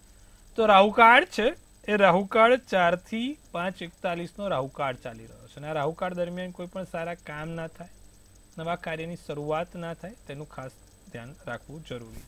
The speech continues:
છે. રાહુકાળમાં કરેલા કાર્ય કોઈક ને કોઈક હેરાનગતિ આપે છે,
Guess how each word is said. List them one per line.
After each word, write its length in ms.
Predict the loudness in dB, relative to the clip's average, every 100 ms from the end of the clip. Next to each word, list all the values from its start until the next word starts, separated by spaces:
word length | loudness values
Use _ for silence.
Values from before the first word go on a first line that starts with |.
| -20
છે. 100 | -20 -20 -20 -20 -20 -20 -16 -6
રાહુકાળમાં 640 | -4 -4 -2 -4 -4 -8
કરેલા 320 | -8 -6 -8 -8
કાર્ય 240 | -10 -10 -12
કોઈક 260 | -12 -14 -12
ને 140 | -16 -14
કોઈક 200 | -14 -14
હેરાનગતિ 600 | -14 -12 -14 -18 -18 -20
આપે 160 | -20 -20 -20
છે, 80 | -20